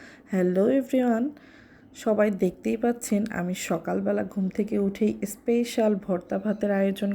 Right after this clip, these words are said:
করেছিলাম, কারণ আপনাদের ভাইয়া খুবই পছন্দ করে শুক্রবার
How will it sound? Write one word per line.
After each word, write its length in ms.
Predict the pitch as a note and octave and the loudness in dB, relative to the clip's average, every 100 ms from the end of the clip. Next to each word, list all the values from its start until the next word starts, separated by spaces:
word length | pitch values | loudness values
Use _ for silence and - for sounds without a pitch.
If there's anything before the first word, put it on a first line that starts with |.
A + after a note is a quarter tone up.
| G3+ | 0
করেছিলাম, 520 | G3 G3 - G3+ G#3 A3 - | -2 -2 -2 0 0 -2 -6
কারণ 220 | F3+ F#3 F#3+ F#3 | -4 -4 -6 -8
আপনাদের 420 | - F3+ F3+ F#3+ | -8 -6 -4 -2
ভাইয়া 400 | F#3+ G#3 F#3+ F#3 G#3+ - - - - | 0 0 2 0 -4 -16 -20 -20 -10
খুবই 220 | - G#3 G#3+ | -2 -2 0
পছন্দ 460 | F3+ F3+ - G3+ G3+ G#3+ G#3+ | 0 0 -2 -2 0 0 2
করে 240 | G3 G3+ - | 2 0 -2
শুক্রবার 500 | - G3 A3 G3+ G3 | -2 -2 0 2 2